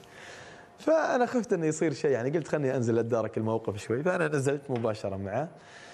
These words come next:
ها، حصل خير وكذا. فهو صاحبي قال له يعني كلمة جميلة، قال لي: "أخي، أنا بعطيك درس في حياتك تعلمه. لا تنظر للناس ولا تقيس الناس بمظاهرها وسيارتها وكذي."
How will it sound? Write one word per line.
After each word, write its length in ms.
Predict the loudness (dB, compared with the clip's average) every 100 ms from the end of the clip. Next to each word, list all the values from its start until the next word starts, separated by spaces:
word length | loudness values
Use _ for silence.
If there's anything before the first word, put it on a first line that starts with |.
| -20 -20 -20 -20 -20 -16 -2
ها، 220 | 2 2
حصل 320 | 2 0 0
خير 240 | 0 2 2
وكذا. 280 | 2 2 2
فهو 580 | 2 2 4 2 0
صاحبي 380 | 0 -2 -2 -2
قال 200 | 0 2
له 80 | 2 0 -4 -6
يعني 280 | -4 -6 -8 -6
كلمة 260 | -2 -2
جميلة، 380 | 0 0 0 -2
قال 160 | -4 0
لي: 180 | 0 0
"أخي، 280 | -2 -6
أنا 160 | -2 -2
بعطيك 360 | 0 0 -2 -2
درس 320 | -2 -2 -4
في 100 | -6
حياتك 380 | -2 -2 -4 -6
تعلمه. 460 | -2 0 -2 -6 -14 -20 -20 -20 -20 -20 -20 -2
لا 140 | 0 2
تنظر 300 | 2 2 2
للناس 520 | -2 -4 -4 -4 -4
ولا 120 | -6
تقيس 340 | -2 -2 -2
الناس 320 | -4 -4 -4 -2
بمظاهرها 920 | 0 0 0 -2 -2 -2 -2 -2 -4
وسيارتها 880 | -4 0 2 4 2 0 -4 -6
وكذي." 340 | -6 -4 -4